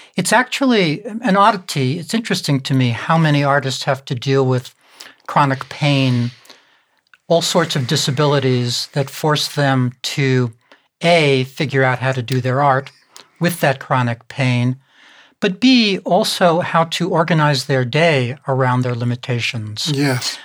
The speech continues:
Speaker 1: I spend a lot of time with artist clients helping them actually just organize their day because, as you know, most artists often need a day job. They have other responsibilities in life.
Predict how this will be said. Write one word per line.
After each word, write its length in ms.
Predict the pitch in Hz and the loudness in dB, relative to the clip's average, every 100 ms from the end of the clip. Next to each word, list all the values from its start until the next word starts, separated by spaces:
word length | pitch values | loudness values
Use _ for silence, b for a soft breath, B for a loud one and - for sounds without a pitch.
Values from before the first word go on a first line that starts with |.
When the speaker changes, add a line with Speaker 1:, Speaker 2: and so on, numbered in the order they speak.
| - | -6
Speaker 1:
I 60 | 190 | -4
spend 260 | - 220 | 0 0
a 60 | 208 | 2
lot 220 | 208 254 | 4 4
of 120 | 247 | 0
time 440 | - - 185 165 135 | -6 0 4 4 2
with 180 | 131 151 | 2 2
artist 360 | 139 135 - | 2 0 -4
clients 360 | - 143 135 135 | -2 0 0 -2
helping 320 | 156 147 139 | -4 -2 0
them 160 | 135 160 | 0 -2
actually 720 | 156 139 - - 147 135 139 | -2 -4 -4 -4 -2 0 -2
just 500 | 131 - 160 - - | -6 -2 0 -2 -4
organize 680 | 170 147 147 131 127 123 - | -2 0 0 0 0 -2 -4
their 200 | 123 120 | -4 0
day 380 | 180 165 113 104 | 2 2 0 -6
because, 500 | 120 - 127 117 - b b b b 160 | -8 -4 -4 -2 -6 b b b b -2
as 160 | 135 | 0
you 100 | 131 | 2
know, 320 | 143 143 131 135 B B B B | 2 2 0 -4 B B B B
most 260 | 147 139 - | -2 0 2
artists 460 | 135 131 131 - | 2 2 -2 -4
often 340 | 147 139 139 127 | -2 0 2 0
need 160 | 131 | 0
a 60 | 131 | 0
day 260 | 123 131 127 | 0 0 0
job. 460 | 135 123 131 131 _ B B B | 0 0 -2 -6 _ B B B
They 100 | 147 | -2
have 120 | 135 | 2
other 260 | 135 135 135 | 2 2 0
responsibilities 1120 | 151 127 - 135 131 127 139 127 131 120 - | -2 -4 0 0 0 -2 -2 0 0 -2 -2
in 160 | 120 120 | -2 0
life. 500 | 120 131 - - | -2 -4 -6 -16